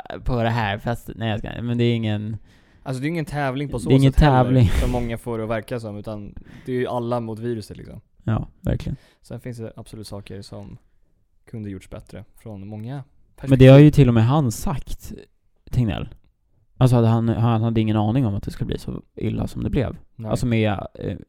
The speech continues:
Speaker 1: och typ ett utav de stora problemen var alla de här äldreboendena.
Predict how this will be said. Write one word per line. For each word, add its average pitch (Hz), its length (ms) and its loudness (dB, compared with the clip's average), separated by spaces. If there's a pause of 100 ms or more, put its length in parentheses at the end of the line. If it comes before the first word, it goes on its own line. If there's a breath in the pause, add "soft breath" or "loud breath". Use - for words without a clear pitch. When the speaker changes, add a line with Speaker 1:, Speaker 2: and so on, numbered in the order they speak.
(180)
Speaker 1:
och 123 140 0
typ 131 220 2
ett 123 200 0
utav 113 140 0
de 104 100 0
stora 107 260 2
problemen 107 440 -2
var - 540 -2
alla 113 120 -6
de 110 120 -2
här 104 100 -6
äldreboendena. 107 840 -4